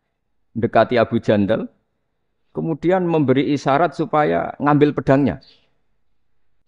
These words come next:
Jadi isyaratnya, "Wong ini ki baca ora wis." Maksudnya orang-orang kafir. Tapi Abu Jandal nggak mau. Singkat cerita akhirnya kembali ke komunitas kafir. Tapi yang dikatakan Imam Zuhri cara analisis.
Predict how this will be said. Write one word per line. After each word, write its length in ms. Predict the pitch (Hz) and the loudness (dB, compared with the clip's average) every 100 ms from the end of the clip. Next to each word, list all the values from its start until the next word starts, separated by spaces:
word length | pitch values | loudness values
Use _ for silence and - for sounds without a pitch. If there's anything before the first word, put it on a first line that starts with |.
| _ | _
Jadi 240 | 104 90 113 | -6 -4 -2
isyaratnya, 400 | 117 117 120 147 - | 2 0 0 -6 -4
"Wong 240 | 113 120 123 | -2 0 -2
ini 40 | |
ki 80 | 127 | -4
baca 260 | - 101 131 | -2 -2 0
ora 140 | 110 90 | -2 -2
wis." 280 | 104 - 113 - _ _ _ _ 262 - _ | -4 -6 -14 -18 _ _ _ _ -20 -20 _
Maksudnya 400 | 104 98 127 135 | -8 0 4 6
orang-orang 320 | 127 123 120 | 6 6 4
kafir. 400 | 117 110 107 87 - _ _ _ _ _ | 2 0 -2 -4 -12 _ _ _ _ _
Tapi 240 | - 139 | -4 2
Abu 160 | 170 135 | 2 2
Jandal 500 | 135 127 127 175 - _ - | 2 2 4 0 -4 _ -6
nggak 160 | 113 101 | -4 0
mau. 320 | 95 73 - _ _ _ _ _ _ _ | -2 -4 -16 _ _ _ _ _ _ _
Singkat 240 | - 98 92 | -8 -6 -4
cerita 320 | 107 123 131 | -2 -2 -2
akhirnya 240 | 113 110 | -2 -4
kembali 400 | 107 98 90 104 | -2 -2 -2 -4
ke 160 | 110 101 98 | -4 -6 -4
komunitas 560 | 92 90 87 92 - | -4 -4 -6 -8 -8
kafir. 320 | 73 - - _ _ _ _ _ _ _ _ _ _ _ _ _ _ _ _ _ _ _ _ | -12 -16 -20 _ _ _ _ _ _ _ _ _ _ _ _ _ _ _ _ _ _ _ _
Tapi 240 | 151 175 208 | -6 -2 -2
yang 80 | 190 | 0
dikatakan 480 | 160 160 165 160 | 0 0 0 -2
Imam 240 | 156 156 143 | 0 0 0
Zuhri 320 | 151 170 156 | 0 -2 0
cara 320 | 151 143 117 | 0 0 0
analisis. 640 | 139 135 127 - 107 - | 0 0 -2 -6 -14 -14